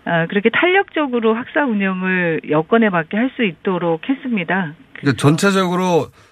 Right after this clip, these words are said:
Speaker 2: 전교생의 삼분의 이가 한 번에 등-, 등교해도
Speaker 1: 네,
Speaker 2: 된다,
Speaker 1: 네,
Speaker 2: 이런
Speaker 1: 그렇죠.
Speaker 2: 거죠?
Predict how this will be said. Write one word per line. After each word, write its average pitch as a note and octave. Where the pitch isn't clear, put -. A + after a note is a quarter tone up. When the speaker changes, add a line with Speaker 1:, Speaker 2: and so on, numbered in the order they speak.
Speaker 2:
전교생의 F3+
삼분의 G3+
이가 D#3
한 F#3+
번에 F#3
등-, C#3
등교해도 D3+
Speaker 1:
네, B2
Speaker 2:
된다, B2+
Speaker 1:
네, A2+
Speaker 2:
이런 C#3+
Speaker 1:
그렇죠. A2
Speaker 2:
거죠? F#2